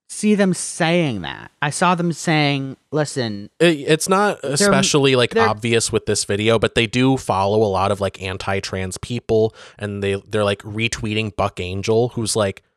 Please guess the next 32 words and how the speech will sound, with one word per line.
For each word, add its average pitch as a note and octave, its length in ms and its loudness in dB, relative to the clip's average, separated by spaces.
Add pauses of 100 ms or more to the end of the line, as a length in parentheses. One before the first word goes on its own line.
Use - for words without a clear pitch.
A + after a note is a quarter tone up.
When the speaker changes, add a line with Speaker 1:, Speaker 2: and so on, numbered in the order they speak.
(220)
Speaker 2:
the A#2 680 0
poster, A2+ 500 0 (200)
the A2+ 240 -8
poster B2 460 0
boy B2 320 2
for, A2+ 280 2
like, G2+ 240 -2 (360)
being A2+ 320 -4
trans G#2 420 -4
but G#2+ 100 0
also G2 260 0
hating G2 300 -6
trans F#2+ 300 -10
people. B2 440 -8 (240)
Speaker 1:
But A3 160 -6 (160)
yeah, A#3 220 -2
also G#3+ 320 -2
when F#3+ 140 0
you're F3+ 120 0
sad E3+ 680 -2
and, C#3 600 -2 (400)
and A#2+ 580 -2 (840)
you're, F#3+ 200 0
when G3 140 0
you're G3+ 120 2
sad G#3 380 -2
and G3+ 120 -6
you E3+ 60 0
don't D#3+ 220 0
feel D3+ 220 0
like D#3 200 -2
yourself, - 720 -4